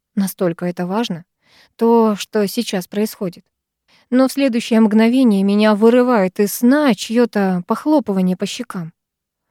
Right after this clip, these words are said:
«Нея, девочка, ты как?» Я размыкаю веки и вижу перед собой лицо Анны. Она склонилась надо мной и, нахмурившись, разглядывает. Затем я отрываю от неё взгляд и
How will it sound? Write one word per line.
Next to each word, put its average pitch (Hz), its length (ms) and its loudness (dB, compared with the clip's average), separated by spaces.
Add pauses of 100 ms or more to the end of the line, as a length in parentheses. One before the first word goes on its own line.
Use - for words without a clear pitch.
(280)
«Нея, 262 280 4
девочка, 254 520 0
ты 330 140 0
как?» - 420 -2 (480)
Я 208 160 -10
размыкаю 196 520 0
веки 233 300 -4
и 196 60 -2
вижу 196 200 0
перед 185 220 -4
собой 202 280 -2
лицо 196 300 -6
Анны. 151 320 -6 (880)
Она 302 240 0
склонилась 254 540 2
надо 202 220 2
мной 302 360 4
и, 214 220 2
нахмурившись, 285 800 0
разглядывает. 180 760 -4 (380)
Затем 202 380 -2
я 202 200 0
отрываю 202 560 -2
от 185 100 -8
неё 196 200 0
взгляд 214 460 -2
и 196 200 -2